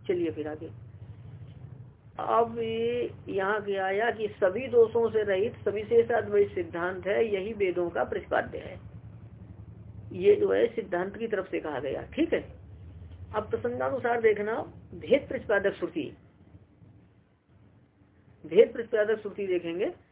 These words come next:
ये जो आपकी जो शंका है ना, द्वैत क्या है, अद्वैत क्या है,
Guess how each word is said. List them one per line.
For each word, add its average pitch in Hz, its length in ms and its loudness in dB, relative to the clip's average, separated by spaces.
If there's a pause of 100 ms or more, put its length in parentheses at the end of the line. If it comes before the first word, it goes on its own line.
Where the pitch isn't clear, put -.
(300)
ये 202 140 8
जो 220 120 6
आपकी 214 480 4
जो 240 120 4
शंका 220 380 4
है 226 160 6
ना, 359 100 6
द्वैत 247 360 6
क्या 262 140 6
है, 254 100 4
अद्वैत 240 380 2
क्या 214 140 8
है, 135 240 -2